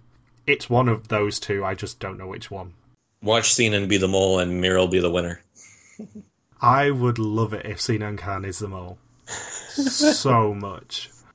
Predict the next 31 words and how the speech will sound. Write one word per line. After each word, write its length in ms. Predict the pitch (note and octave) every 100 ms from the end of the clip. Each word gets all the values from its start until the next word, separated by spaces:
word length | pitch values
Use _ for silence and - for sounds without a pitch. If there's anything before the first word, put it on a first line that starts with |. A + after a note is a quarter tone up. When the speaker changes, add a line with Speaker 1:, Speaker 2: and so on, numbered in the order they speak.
| _ - - _ _ -
Speaker 2:
I'm 80 | A#2
gonna 80 | B2
make 180 | A#2 A2
it 80 | C3
miserable 580 | A2+ A2+ A2 A#2 A#2+ A#2
for 140 | A#2 B2
everybody 560 | G2+ A2 A2 A#2 A#2+
by 180 | A2+ G2
being 220 | F#2+ G#2 G2+
a 60 |
minor 380 | G2 G2 G2+ G2+
inconvenience 800 | G2+ G#2 F#2+ G2 G2 G2+ G2+ -
and 520 | - F#2+ F#2 F#2 F2+ - - - - -
having 380 | A2 G#2 G#2+
contestants 680 | G2 G#2 - G2 - A2 G#2
who 380 | A#2+ G2 F#2 F#2 - - -
make 300 | A2 G2+ A2+
le-, 160 | -
who, 380 | G#2 G#2+ G2 F#2+
who, 360 | G#2+ G#2+ F#2+ G2
uh, 320 | F2 F2 E2+
took 240 | - B2 A#2
more 160 | G#2+
money 220 | G#2 G2+ G2
out 100 | G2
of 40 |
the 80 | E2+
pot 300 | - F#2 -
than 160 | F#2
I 220 | E2 E2+ F#2
did. 260 | G#2 G#2+